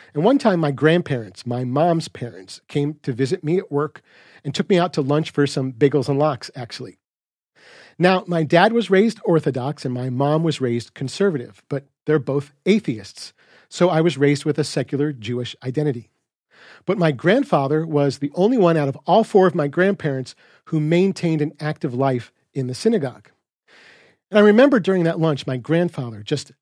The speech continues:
sobbing and asking me, "Why do you have to be Christian? Why can't it be anything but Christian?" Now, why did he say that to me?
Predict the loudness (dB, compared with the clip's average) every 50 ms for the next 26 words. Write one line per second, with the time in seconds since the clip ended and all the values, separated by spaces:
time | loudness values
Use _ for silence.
0 | _ -18 -14 -12 -12 -10 -4 -2 0 0 0 0 -4 -8 -12 -16 _ _ _ _
1 | _ _ _ _ _ -6 -6 -6 -4 -4 -2 -2 0 -2 -2 -4 -4 -4 -4 -4
2 | -6 -8 -10 -14 _ _ _ _ _ _ _ _ _ _ _ -12 0 2 4 4
3 | 4 4 4 2 2 4 4 4 4 4 0 -2 -2 -2 -2 -2 -2 -2 0 0
4 | 0 0 0 -4 -6 _ _ _ _ -12 -6 -4 -4 -4 -4 -8 -12 -16 -16 -18
5 | -20 _ _ _ _ _ _ _ _ _ -12 0 2 4 4 6 4 2 2 2
6 | 2 2 2 0 -2 -2 -2 -4 -4 -4 -4 -8 _ _ _ 2 4 6 6 6
7 | 4 2 0 -6 -10 -10 -10 -14 -16 -20 _ _ _ _ _ _ _ _ _ _
8 | 2 2 2 -2 -6 -12 _ _ _ _ _ -10 -8 -8 -8 -8 -12 -14 -18 _
9 | _ _ _ _ _ _ _ _ _ _ _ _ _ _ _ _ _ _ _ _
10 | _ _ -20 -20 -20 _ _ _ 2 2 2 2 0 -4 -10 -6 -4 -2 2 2
11 | 4 4 4 4 2 0 0 0 0 0 0 -4 -8 -12 -16 -20 -20 -20 -20 _
12 | _ _